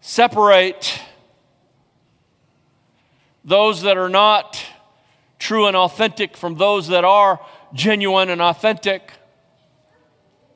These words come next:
Who are you? Really?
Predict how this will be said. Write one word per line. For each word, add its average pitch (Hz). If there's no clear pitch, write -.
Who 196
are 240
you? 117
Really? 95